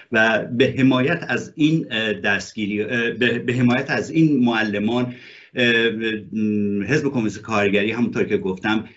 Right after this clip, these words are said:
یک کمپین حمایتی در، اه، اروپا تشکیل داد و این،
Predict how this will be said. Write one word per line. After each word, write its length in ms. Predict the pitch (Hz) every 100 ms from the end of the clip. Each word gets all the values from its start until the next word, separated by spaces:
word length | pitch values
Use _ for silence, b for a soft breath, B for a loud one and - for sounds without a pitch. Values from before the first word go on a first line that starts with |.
| B
یک 240 | 131 156 -
کمپین 380 | 123 104 131
حمایتی 760 | 127 120 120 107 101 101 95 123 - 104 95
در، 200 | 98 98
اه، 640 | 101 101 95 92 90 101 98 123
اروپا 360 | 104 95 113
تشکیل 420 | 101 98 - 131
داد 320 | 120 110 104 107
و 20 |
این، 460 | 104 123 131 123